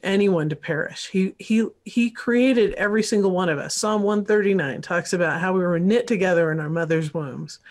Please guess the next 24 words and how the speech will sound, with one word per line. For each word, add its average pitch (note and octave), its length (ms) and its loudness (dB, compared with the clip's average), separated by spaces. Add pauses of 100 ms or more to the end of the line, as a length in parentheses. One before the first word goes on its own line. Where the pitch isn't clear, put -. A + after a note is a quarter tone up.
(460)
I F#3+ 60 0
mean, F#3 180 4
it - 80 -4
is G#3+ 320 2
magnificent F#3 1040 -2 (480)
uh, E3 240 0
that E3+ 200 0
we G3+ 140 4
were F3 160 2
created F#3 600 2
in E3 120 0
the D#3+ 80 2
very D#3+ 280 0
image D#3+ 360 -2
of D#3 120 -6
God. D#3 360 -6
And D3+ 140 -6
so F3 200 0
we F3 140 0
have F3 260 -2
a E3 60 2
very G3 340 2
high E3 200 -2
value. D3+ 500 -6